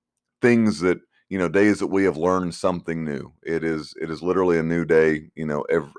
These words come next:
every day that we wake up in terms of, uh, in terms of something new that we, we learn about our son and, and things that make him tick and, and things that work or things that don't.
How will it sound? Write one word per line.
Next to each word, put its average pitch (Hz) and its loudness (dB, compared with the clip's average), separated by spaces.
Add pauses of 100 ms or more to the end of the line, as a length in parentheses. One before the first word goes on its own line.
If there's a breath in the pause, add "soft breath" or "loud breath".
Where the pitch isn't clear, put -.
every 87 0
day 87 4
that 80 -2
we 80 0
wake 78 0
up 92 4 (420 soft breath)
in 82 -4
terms 85 -2
of, 73 2
uh, 76 4
in 80 -4
terms 85 -2
of 73 -8
something 90 -2
new 82 0
that 76 -4
we, 76 0
we 80 -2
learn 80 2
about 76 4
our 71 2
son 78 -2
and, 71 -6 (120)
and 71 -8
things 80 -2
that - -14
make 76 -6
him 76 -4
tick 131 2
and, 82 2 (400 soft breath)
and 87 -2
things 90 2
that - -6
work 78 4
or 73 -2
things 73 -6
that - -12
don't. 65 -8